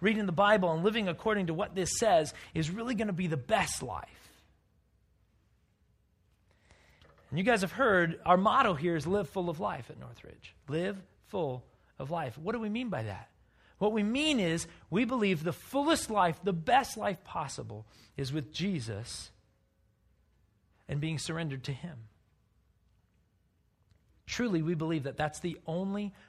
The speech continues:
best life possible, is when we are surrendered fully to Jesus and that he's guiding and directing. He's picking out our cookies for us. All right? I must just be hungry,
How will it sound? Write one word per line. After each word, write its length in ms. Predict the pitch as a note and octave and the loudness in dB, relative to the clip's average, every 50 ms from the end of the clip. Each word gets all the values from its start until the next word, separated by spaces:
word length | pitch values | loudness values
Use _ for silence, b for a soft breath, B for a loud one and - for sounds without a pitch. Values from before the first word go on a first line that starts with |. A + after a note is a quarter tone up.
| b b - | b b -14
best 560 | A#2+ - F#3 D3+ C#3+ D3 - - - - b b b b _ - | -4 -2 -2 0 0 -2 -6 -8 -12 -16 b b b b _ -10
life 500 | - C#3+ C3 A2+ A2 A2+ A2+ - - - _ _ _ _ _ _ | -6 -4 -4 -4 -4 -6 -8 -12 -14 -20 _ _ _ _ _ _
possible, 540 | - - - - - - - - - - - _ _ b b b b b b b - | -18 -16 -16 -16 -14 -14 -16 -16 -18 -20 -20 _ _ b b b b b b b -6
is 120 | B2 A#2 | -4 -4
when 200 | C3+ C#3 C#3 C#3+ | -4 -4 -6 -6
we 120 | D#3 D3 | -8 -8
are 120 | D#3+ D#3 C#3 | -10 -10 -10
surrendered 640 | - - - E3 D#3 F3 F#3+ F#3 E3 D3 D3 D3 D3 - _ _ _ _ - | -10 -8 -8 -8 -6 -6 -6 -6 -6 -8 -8 -10 -12 -14 _ _ _ _ -10
fully 280 | D#3 C3+ A#2 A#2 A#2+ - _ | -10 -10 -8 -10 -14 -16 _
to 100 | - D#3 | -16 -16
Jesus 300 | - - - B2+ C3 - _ _ _ _ _ _ _ _ _ _ _ _ _ _ _ _ _ _ _ _ - | -14 -14 -16 -16 -18 -20 _ _ _ _ _ _ _ _ _ _ _ _ _ _ _ _ _ _ _ _ -10
and 80 | C3+ | -8
that 80 | D3 B2 | -8 -8
he's 240 | - F#3+ G3 D#3+ C#3+ | -6 -6 -6 -4 -4
guiding 400 | B2+ D3 C3 D3+ D#3+ E3+ E3 D#3+ | -4 -4 -4 -4 -4 -6 -6 -6
and 100 | D#3 C#3+ | -8 -8
directing. 440 | C#3+ D#3 D#3+ - - - G2+ F#2+ B B B B | -8 -10 -10 -12 -12 -14 -14 -14 B B B B
He's 220 | - - F#3+ - | -10 -10 -8 -8
picking 340 | - - A3 G#3+ G3+ F3+ D#3 | -4 -4 -4 -2 -2 -4 -6
out 180 | D#3+ D#3+ E3 E3 | -4 -4 -4 -4
our 120 | D#3 D#3+ | -4 -6
cookies 420 | - - D#3+ - - C#3 G#2+ - - | -6 -6 -8 -8 -8 -10 -12 -12 -14
for 240 | - - - - - _ _ | -16 -18 -18 -20 -20 _ _
us. 160 | - - - - _ _ _ _ _ _ _ _ _ _ _ _ _ _ _ _ _ _ _ _ _ _ _ _ _ _ _ _ _ _ _ _ _ _ _ _ _ _ _ _ _ _ _ _ _ - A2+ | -20 -20 -20 -20 _ _ _ _ _ _ _ _ _ _ _ _ _ _ _ _ _ _ _ _ _ _ _ _ _ _ _ _ _ _ _ _ _ _ _ _ _ _ _ _ _ _ _ _ _ -14 -12
All 60 | A2+ | -10
right? 220 | C3 E3 F#3+ F#3+ - - _ _ _ _ _ _ _ _ _ _ _ _ _ _ _ _ _ _ _ _ _ | -8 -8 -10 -12 -16 -20 _ _ _ _ _ _ _ _ _ _ _ _ _ _ _ _ _ _ _ _ _
I 60 | B2 | -8
must 200 | C#3 E3+ D#3+ - | -6 -4 -4 -4
just 160 | - D#3+ - | -4 -6 -8
be 120 | - C3 G2+ | -8 -10 -10
hungry, 500 | - - D3+ D3+ B2+ G2+ G2+ - - | -8 -6 -6 -6 -6 -8 -12 -14 -18